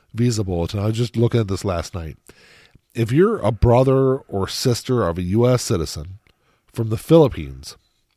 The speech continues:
they are currently working on visa applications from March of nineteen ninety-seven. And that is a drastic improvement.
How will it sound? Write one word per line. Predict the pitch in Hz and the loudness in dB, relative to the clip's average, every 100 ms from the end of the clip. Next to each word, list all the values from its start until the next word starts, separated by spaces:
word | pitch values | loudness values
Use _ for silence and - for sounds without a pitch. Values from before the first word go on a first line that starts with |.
| _ - - _ _ _ _ _ - | _ -20 -20 _ _ _ _ _ -2
they | 123 | 0
are | 92 | 0
currently | - 165 180 185 165 | -2 0 0 2 0
working | 139 139 - 135 | 4 2 2 -4
on | 117 98 92 | -4 -6 -2
visa | 123 123 127 | -2 0 0
applications | 120 110 107 123 113 123 113 | -2 -4 -4 -2 -4 -6 -12
from | 92 82 | -12 -10
March | 95 131 - | -4 -4 -4
of | 92 | -8
nineteen | 87 104 110 | -8 -10 -10
ninety-seven. | 104 95 95 - 73 78 76 - _ _ _ _ - _ - 165 | -12 -10 -10 -10 -12 -14 -20 -20 _ _ _ _ -20 _ -8 -8
And | - 123 | -4 2
that | 160 | 4
is | 185 | 4
a | 151 | 2
drastic | 101 123 135 139 - 147 - - - - _ - | 0 -2 0 -2 0 -2 -2 -12 -20 -20 _ -8
improvement. | 120 120 - 120 87 76 | -6 -4 0 0 0 -8